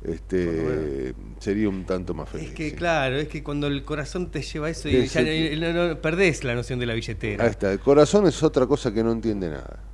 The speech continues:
Speaker 1: El corazón no entiende nada,
Speaker 2: Ujú.
Speaker 1: pero está bien que no entienda, ¿no? Digamos que, que sienta. Así que era regalero el amigo
Speaker 2: Sí,
Speaker 1: Gustav.
Speaker 2: sí, y, y bueno, justamente, eh, el, la
Speaker 1: Flores
Speaker 2: persona
Speaker 1: también.
Speaker 2: Flores también. Hasta que me dijeron, "A mí no me gusta, Flor, a mí regálame".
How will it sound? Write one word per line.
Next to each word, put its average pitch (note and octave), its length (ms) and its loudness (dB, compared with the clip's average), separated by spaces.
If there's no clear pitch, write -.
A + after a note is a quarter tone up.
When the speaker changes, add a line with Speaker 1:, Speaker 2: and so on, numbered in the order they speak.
Speaker 1:
El F#2+ 80 -10
corazón A#2+ 380 -2
no A2+ 80 0
entiende F#2+ 340 -4
nada, D#2+ 100 -4
Speaker 2:
Ujú. - 80 -4
Speaker 1:
pero D#3 120 0
está F3+ 140 0
bien D2 300 0
que D2 80 -10
no D2 80 -8
entienda, C2+ 400 -12
¿no? G2 160 -6
Digamos E2 280 -6
que, D2+ 140 -8
que C#2+ 160 -12
sienta. - 440 -14
Así F3 260 2
que C#3+ 340 10
era D#3 160 8
regalero A#2+ 440 6
el F#2+ 60 2
amigo F#2 640 -2
Speaker 2:
Sí, G3+ 240 2
Speaker 1:
Gustav. F#3+ 200 0
Speaker 2:
sí, D#3+ 180 0
y, D3+ 180 -4
y D#3 40 -6
bueno, D#3 220 -2
justamente, F3 600 0
eh, C3 720 0
el, A2+ 400 -10
la A#2+ 140 -8
Speaker 1:
Flores C3 200 2
Speaker 2:
persona D3+ 140 6
Speaker 1:
también. B2 220 0
Speaker 2:
Flores F3+ 320 0
también. C3+ 380 0
Hasta D3 380 0
que E3+ 500 2
me A#2 300 -6
dijeron, C#3 340 -8
"A D#3 120 -2
mí G3 140 0
no F3 120 0
me D3 100 -2
gusta, C#3+ 320 -4
Flor, D#3 400 -6
a C3+ 80 -4
mí E3+ 140 -2
regálame". C3+ 680 -2